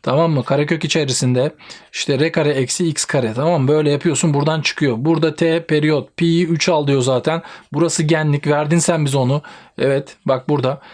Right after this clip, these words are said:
Genlik kaçtı? Yirmi beş. E, burası da on beş. İşte bu da artık konumu yani. Uzanımı kaçsa, on beş santim öteyi soruyor. Ben oradan akarım. Yani böyle bulabilirim diyor.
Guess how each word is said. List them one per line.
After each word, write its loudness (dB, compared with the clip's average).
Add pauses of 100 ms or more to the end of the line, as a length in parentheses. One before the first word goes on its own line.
(220)
Genlik 0
kaçtı? -2
Yirmi 2
beş. 0
E, 2
burası 2
da 4
on 2
beş. -2
İşte -4
bu 0
da 2
artık -2
konumu 2
yani. -2 (220)
Uzanımı 0
kaçsa, -2 (420)
on 2
beş 0
santim -2
öteyi -2
soruyor. 0
Ben 0
oradan 0
akarım. -2 (460)
Yani -2
böyle 2
bulabilirim 0
diyor. -4